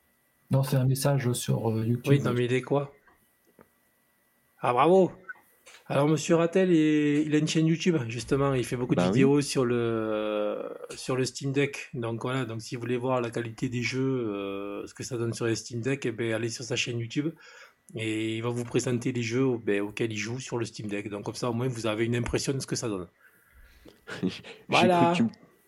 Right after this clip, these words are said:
Speaker 3: j'ai cru que tu me tendais un piège, mais oui, mais je,
Speaker 2: Non,
Speaker 3: je
Speaker 2: non,
Speaker 3: le
Speaker 2: du
Speaker 3: connais,
Speaker 2: tout.
Speaker 3: j'ai déjà été voir sa, j'ai déjà été voir sa chaîne.
Speaker 2: Oui, mais toi, tu
Speaker 3: <laughs>
Speaker 2: le connais, mais peut-être que les gens qui nous écoutent, ils ne le connaissent pas, c'est pour ça.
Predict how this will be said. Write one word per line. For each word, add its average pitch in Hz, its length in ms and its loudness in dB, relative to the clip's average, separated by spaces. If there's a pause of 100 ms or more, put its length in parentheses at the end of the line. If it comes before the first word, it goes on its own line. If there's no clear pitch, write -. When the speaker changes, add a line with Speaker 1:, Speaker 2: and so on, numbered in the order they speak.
Speaker 3:
j'ai 104 100 2
cru 117 160 0
que 117 60 -12
tu 117 100 2
me 110 60 2
tendais 113 240 2
un 117 100 2
piège, 123 320 0
mais 98 120 2
oui, 165 180 2
mais 104 100 2
je, 85 160 -2
Speaker 2:
Non, 90 160 4
Speaker 3:
je 123 40 2
Speaker 2:
non, - 0 -
Speaker 3:
le 170 80 8
Speaker 2:
du 190 80 4
Speaker 3:
connais, 123 120 4
Speaker 2:
tout. 139 120 4
Speaker 3:
j'ai - 40 6
déjà - 180 2
été 107 160 0
voir 131 240 2
sa, 95 320 2
j'ai 95 140 -2
déjà 107 160 0
été 120 140 0
voir 135 180 2
sa 98 140 0
chaîne. - 180 4
Speaker 2:
Oui, 160 100 10
mais 156 120 4
toi, 202 120 6
tu 190 140 4
Speaker 3:
<laughs> - 0 -
Speaker 2:
le 160 100 6
connais, 202 280 4
mais 180 80 4
peut-être 160 200 4
que 190 80 2
les 156 60 -2
gens 147 120 0
qui 151 120 0
nous 143 220 -2
écoutent, 190 240 2
ils - 20 6
ne 147 60 4
le 143 80 2
connaissent 139 320 0
pas, 196 160 4
c'est 135 180 -8
pour - 160 -8
ça. - 260 -4